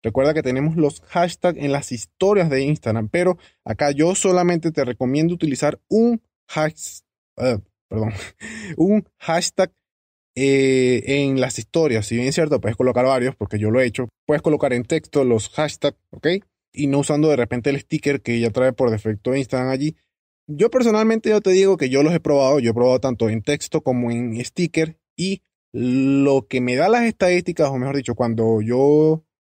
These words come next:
eh, reviso las estadísticas de la historia, cuando allí me sale impresiones por hashtag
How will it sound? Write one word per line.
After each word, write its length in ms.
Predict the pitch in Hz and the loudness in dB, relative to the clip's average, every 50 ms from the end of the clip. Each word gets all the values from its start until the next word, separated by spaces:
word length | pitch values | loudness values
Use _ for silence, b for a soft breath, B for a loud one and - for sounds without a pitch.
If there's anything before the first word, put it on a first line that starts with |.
| _ _ _ _ | _ _ _ _
eh, 200 | 117 120 135 131 | -4 -2 -2 -2
reviso 360 | 120 123 139 139 139 127 160 | -2 0 0 0 0 0 0
las 120 | 156 170 175 | 0 0 0
estadísticas 480 | 160 - 127 131 135 - - 156 160 | -2 -2 -4 -4 -6 -4 -4 -2 0
de 80 | 160 151 | 2 2
la 60 | 151 | 0
historia, 420 | 151 - - 160 156 156 160 160 - _ _ _ _ _ _ _ _ _ - 104 | 0 0 0 2 2 2 2 0 -2 _ _ _ _ _ _ _ _ _ -10 -4
cuando 260 | - 135 131 127 123 | -2 -2 0 2 0
allí 180 | 123 135 165 180 | 0 2 2 0
me 100 | 190 185 | 0 2
sale 400 | - 180 170 165 160 147 - _ _ - | 2 2 2 2 0 -2 -8 _ _ -10
impresiones 440 | - 131 117 120 107 135 139 151 | -10 -6 -6 -4 -4 -4 -4 -2
por 140 | - 127 110 | -2 -4 -2
hashtag 420 | - - 147 139 - - 147 143 | -2 -2 -2 -2 -2 -2 -4 -4